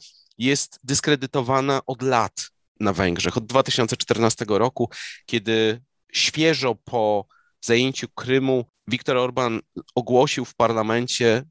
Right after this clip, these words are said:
tak niby mimochodem rzucił, że można by było tam utworzyć autonomię na Zakarpaciu. I tak naprawdę przez cały ten później okres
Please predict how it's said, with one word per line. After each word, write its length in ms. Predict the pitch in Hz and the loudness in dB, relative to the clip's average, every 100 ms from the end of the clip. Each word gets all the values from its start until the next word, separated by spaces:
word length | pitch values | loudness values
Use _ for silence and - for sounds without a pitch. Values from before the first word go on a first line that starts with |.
| - | 0
tak 220 | 208 - | 0 2
niby 200 | 120 104 | 0 2
mimochodem 580 | 101 92 87 107 110 98 | 2 2 0 0 0 0
rzucił, 300 | 101 110 104 - - - | -2 -4 -6 -10 -14 -8
że 100 | 107 | -4
można 200 | 110 113 | 0 -2
by 60 | |
było 180 | 104 110 | 2 2
tam 220 | 113 110 | 2 0
utworzyć 400 | 107 - 107 - | -2 0 0 2
autonomię 460 | 95 - 113 98 90 | -2 0 0 2 2
na 120 | 87 | 0
Zakarpaciu. 640 | 87 - - 82 - 107 - - - - - - | -2 -4 -6 -4 -4 -6 -12 -14 -14 -16 -12 -6
I 80 | 131 | 0
tak 200 | 151 160 | 0 0
naprawdę 380 | 147 175 170 | 0 0 -2
przez 300 | 151 - 143 | -4 -4 -4
cały 200 | - 175 | 0 0
ten 140 | 156 139 | 0 -4
później 300 | 143 135 131 | -4 -2 0
okres 480 | 127 139 120 - | 0 0 0 0